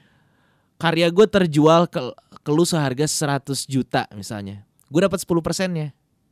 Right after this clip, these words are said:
Dan lu jual karya yang lu beli dari gue,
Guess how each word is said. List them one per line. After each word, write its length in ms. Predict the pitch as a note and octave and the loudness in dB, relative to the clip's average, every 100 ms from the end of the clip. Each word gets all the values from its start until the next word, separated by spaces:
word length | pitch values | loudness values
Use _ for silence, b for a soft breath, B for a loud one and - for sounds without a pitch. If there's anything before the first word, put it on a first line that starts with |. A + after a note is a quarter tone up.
| _ _ _ _ _ _ | _ _ _ _ _ _
Dan 240 | C#3+ D3 C3+ | -2 -2 0
lu 240 | D#3+ A#3 | 2 2
jual 320 | F#3 G3 E3+ E3 | 2 2 2 0
karya 320 | E3+ D#3+ D#3+ | -4 -2 0
yang 240 | D#3 D#3 D3+ | 0 0 0
lu 160 | D#3+ | 0
beli 160 | D#3 D3+ | 2 2
dari 240 | D3 C#3+ | 2 0
gue, 240 | E3 F3+ | 0 2